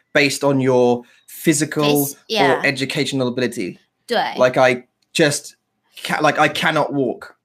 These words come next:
Speaker 1: Like, my leg's broken. I cannot walk.
Speaker 2: Oh, okay, yeah, yeah.
Speaker 1: Like, it's a physical,
Speaker 2: 是的，
Speaker 1: right?
Speaker 2: 是的，对，对，对，没错。
Speaker 1: Okay, so
Speaker 2: <clears throat>
Speaker 1: wh-, where should we
Speaker 2: I'm
Speaker 1: start?
Speaker 2: f-,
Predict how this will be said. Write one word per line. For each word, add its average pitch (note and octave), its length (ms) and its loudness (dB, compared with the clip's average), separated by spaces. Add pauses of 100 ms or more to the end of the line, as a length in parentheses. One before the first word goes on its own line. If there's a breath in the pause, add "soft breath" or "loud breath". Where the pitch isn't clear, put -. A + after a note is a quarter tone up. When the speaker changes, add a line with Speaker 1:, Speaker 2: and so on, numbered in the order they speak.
(480)
Speaker 1:
Like, B2 120 0
my C3 140 2
leg's C3+ 280 0
broken. A#2+ 560 -6 (460)
I G#2+ 100 -4
cannot A2 320 -10
walk. - 320 -14 (1300 loud breath)
Speaker 2:
Oh, B3 760 0
okay, G3+ 340 -8
yeah, F#3+ 200 -12 (220)
yeah. - 100 -6
Speaker 1:
Like, B2+ 120 -4
it's C3 100 -6
a C3+ 60 -8
physical, C#3 680 -2
Speaker 2:
是 - 160 -8
的， A3 120 -12
Speaker 1:
right? C#3 240 -2
Speaker 2:
是 - 60 -2
的， - 120 -16 (120)
对， F#3 140 -12 (160)
对， F#3+ 100 -14
对， F#3 160 -12
没 F3+ 160 -18
错。 - 240 -16 (200)
Speaker 1:
Okay, C#3+ 300 0 (140)
so D3 480 4
Speaker 2:
<clears throat> A#3 720 -6
Speaker 1:
wh-, E3 240 -6
where D#3 160 2
should - 100 -2
we C#3 60 -2
Speaker 2:
I'm B2+ 80 -4
Speaker 1:
start? A#2 260 0
Speaker 2:
f-, - 140 -20